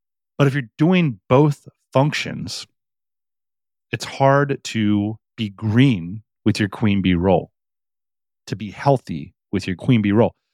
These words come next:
The concept is when you define the Q B R, you build the organization around the Q B R to protect it and to make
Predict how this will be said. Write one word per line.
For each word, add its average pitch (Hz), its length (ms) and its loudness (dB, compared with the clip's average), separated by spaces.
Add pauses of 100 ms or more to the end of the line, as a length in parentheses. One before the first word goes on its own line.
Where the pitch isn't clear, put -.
(200)
The 127 80 -10
concept 196 440 -2
is 113 140 -2
when 127 200 -2
you 123 80 -6
define 143 520 0
the 151 80 0
Q - 200 -2
B 117 140 2
R, 87 260 0 (1080)
you 127 200 -4 (100)
build 160 240 4
the 165 100 2
organization 127 580 0
around 107 500 0
the 135 80 0
Q - 200 -12
B 80 140 -4
R 69 300 2 (580)
to 123 100 -8
protect - 560 -8
it - 120 -14 (140)
and 95 120 -8
to - 80 -6
make 104 480 0